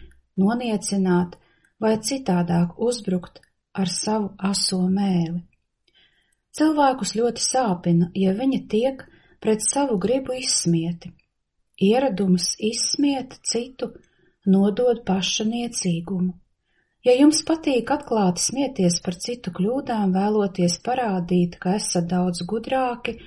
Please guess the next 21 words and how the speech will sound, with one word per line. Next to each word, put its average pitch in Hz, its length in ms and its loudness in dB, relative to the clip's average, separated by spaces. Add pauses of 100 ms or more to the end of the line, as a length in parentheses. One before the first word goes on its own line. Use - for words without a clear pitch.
(260)
un 185 180 6
izvēcīgāki, 208 1120 -2 (720)
ja 190 140 0
izmēdat, 220 800 -2 (800)
kad 170 200 2
otrs 220 480 0
nepareizi 190 720 2
izsaka 175 400 -4
vārdu, 214 560 0 (580)
gramatiski 233 720 2
kļūdās 220 840 0
un 196 100 4
sajauc, 220 800 0
mēģinot 226 640 0
kaut 170 160 0
ko 180 160 -2
paskaidrot, 202 880 -2 (580)
ja 277 140 2
smejaties 208 720 2
par 185 160 -4
citiem, 202 600 -2